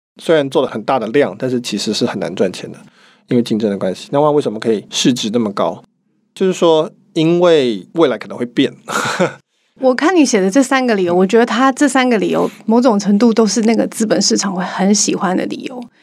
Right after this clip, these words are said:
Speaker 2: 第一个是出行这个需求，大家都认知到说应该是会越来越大的，所以就是有一种在风口上是趋势的感觉。
Speaker 1: 对，他其实在自己的上市说明书里面也说他自己可能永远不会赚钱。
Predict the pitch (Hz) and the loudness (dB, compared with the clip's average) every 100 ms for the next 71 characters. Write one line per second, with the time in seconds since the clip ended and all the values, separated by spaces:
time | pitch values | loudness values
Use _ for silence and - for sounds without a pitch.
0 | _ _ 262 254 214 214 233 226 202 - | _ _ -2 2 2 2 2 2 2 -4
1 | - - - 262 247 - 160 190 233 220 | -16 -8 0 2 2 0 0 0 0 0
2 | - 220 202 165 226 208 208 214 220 185 | 0 -2 -2 -4 -2 0 2 2 4 2
3 | 185 185 170 175 196 - 214 208 202 196 | -2 -2 -2 -4 -4 -2 0 2 0 2
4 | 196 - - - 175 - - - 247 _ | 0 -2 -4 -6 -6 -6 -10 -16 -16 _
5 | _ - - 254 254 254 220 202 202 240 | _ -8 -2 0 2 4 4 4 2 2
6 | 226 233 - 233 240 240 - - - 180 | 2 0 2 2 2 0 -4 -2 -2 -2
7 | 202 220 208 - 226 226 - 247 170 - | -2 -4 -2 0 0 0 0 0 0 -2
8 | - 196 131 - - _ _ _ _ _ | -4 -6 -8 -8 -10 _ _ _ _ _
9 | _ - 165 127 - 202 202 135 147 156 | _ 2 2 2 -2 -2 -2 -4 0 0
10 | 143 - 160 117 131 139 135 - 131 120 | 0 -2 0 0 0 0 0 0 0 0
11 | 131 117 104 95 82 - 123 123 110 95 | 0 0 0 -2 -4 0 0 0 -2 -8
12 | - 82 98 110 156 117 98 95 98 80 | -8 -8 -2 2 4 2 -2 -6 -8 -8
13 | - | -12